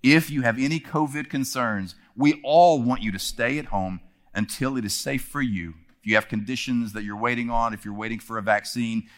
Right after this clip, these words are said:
So hear your pastor say that loudly and clearly. But if we're staying at ho-, home now, we don't have any covid concerns. Maybe we're vaccinated. Maybe we feel confident. Maybe we're not upset about getting out.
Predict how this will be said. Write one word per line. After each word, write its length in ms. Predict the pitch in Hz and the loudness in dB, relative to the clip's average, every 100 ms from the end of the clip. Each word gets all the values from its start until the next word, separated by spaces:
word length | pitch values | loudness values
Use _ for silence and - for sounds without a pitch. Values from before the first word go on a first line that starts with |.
| - | -8
So 180 | 123 | -2
hear 260 | 101 123 147 | -2 2 2
your 140 | 156 | 2
pastor 380 | 147 139 135 - | 0 0 0 -2
say 280 | 107 120 127 | -8 -6 -6
that 280 | 95 82 85 | -8 -12 -2
loudly 460 | 101 117 127 104 | 4 6 4 -4
and 80 | 95 | -14
clearly. 380 | - 117 107 87 85 156 | -10 -10 -8 -12 -14 -4
But 180 | 104 - _ _ _ _ _ _ _ - | -4 -4 _ _ _ _ _ _ _ 0
if 200 | 139 165 | 2 2
we're 100 | 202 | 0
staying 380 | - 208 220 220 | 2 2 2 2
at 100 | 185 | 0
ho-, 260 | 208 202 - | 2 2 4
home 280 | 240 247 | 2 4
now, 260 | 139 101 98 | 0 -2 -2
we 100 | 131 | -2
don't 140 | 165 | 0
have 140 | 175 185 | 0 0
any 120 | 190 | -4
covid 340 | - 185 185 | -6 -6 -6
concerns. 460 | - 170 208 165 104 | -6 -4 0 0 0
Maybe 180 | 123 156 | -2 -2
we're 140 | 190 | -2
vaccinated. 640 | 165 170 180 165 127 101 | 2 4 4 0 -4 -4
Maybe 180 | 104 131 | -4 -2
we 100 | 170 | -2
feel 160 | 165 185 | -2 -2
confident. 560 | - 175 190 147 104 | 4 6 6 0 -6
Maybe 160 | 107 151 | -4 -4
we're 120 | 170 | -2
not 200 | 165 170 | 4 4
upset 360 | 170 - 185 175 | 2 0 2 2
about 240 | 160 147 - _ | 4 2 0 _
getting 220 | 160 143 | -4 2
out. 280 | 147 160 123 | 6 8 8